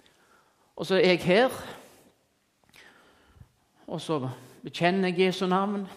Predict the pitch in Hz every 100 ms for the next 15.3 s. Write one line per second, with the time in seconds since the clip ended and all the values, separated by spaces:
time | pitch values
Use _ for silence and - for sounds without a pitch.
0 | - _ _ _ _ - 139 147 151 151
1 | 156 165 185 165 147 143 151 156 147 -
2 | 160 160 160 - - - - 165 170 170
3 | 165 170 170 170 175 175 196 208 - -
4 | _ _ _ _ _ _ _ _ _ _
5 | _ _ _ _ _ _ _ - 156 -
6 | 190 190 208 180 180 220 233 165 - 139
7 | 120 - - _ _ _ _ _ _ _
8 | 143 175 175 - 208 208 - - 147 135
9 | 170 160 127 - - 165 156 160 160 -
10 | 156 151 - 160 214 240 - 202 170 240
11 | 330 - - - - - - - 156 175
12 | 160 160 139 139 147 - 131 135 131 123
13 | - - 165 180 165 170 165 175 170 143
14 | 123 127 135 131 135 131 - 135 120 127
15 | 120 117 165